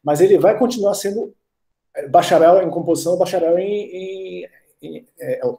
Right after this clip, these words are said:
em composição e regência, com habilitação em composição ou, a-, ou regência. Ele con-, vai continuar com esse título.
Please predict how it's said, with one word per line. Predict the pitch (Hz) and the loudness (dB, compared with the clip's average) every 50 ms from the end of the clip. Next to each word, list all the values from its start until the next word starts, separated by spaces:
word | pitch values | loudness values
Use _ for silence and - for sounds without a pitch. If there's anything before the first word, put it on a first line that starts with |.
| _ - - | _ -8 -6
em | 151 143 | -2 -2
composição | - 165 139 190 185 - 214 | 0 2 2 2 4 4 4
e | 196 | 6
regência, | 190 175 147 165 165 160 165 | 6 6 6 4 4 2 2
com | - 160 | 0 0
habilitação | - 160 - - 165 143 - 160 | 0 0 0 2 0 0 0 -2
em | 147 | -6
composição | - 151 - 165 143 - 170 175 | -6 -4 -4 -4 -2 -2 -2 -4
ou, | - - 180 185 190 | -2 0 2 2 2
a-, | - - - | 2 0 -2
ou | 170 | -4
regência. | 170 180 - 190 170 135 139 135 127 | -4 -4 -4 -2 -2 -2 -2 -4 -6
Ele | 131 135 139 | -8 -6 -6
con-, | 147 170 - - _ | -6 -6 -6 -4 _
vai | 151 156 | -4 -2
continuar | - 170 - - 156 151 156 151 165 185 - - - _ | -2 -4 -6 -6 -2 0 2 2 2 2 0 -4 -10 _
com | - 180 | -6 -4
esse | 180 - 226 - | -4 -4 -4 -4
título. | - 143 139 139 - 120 120 | -4 -4 -4 -4 -6 -8 -8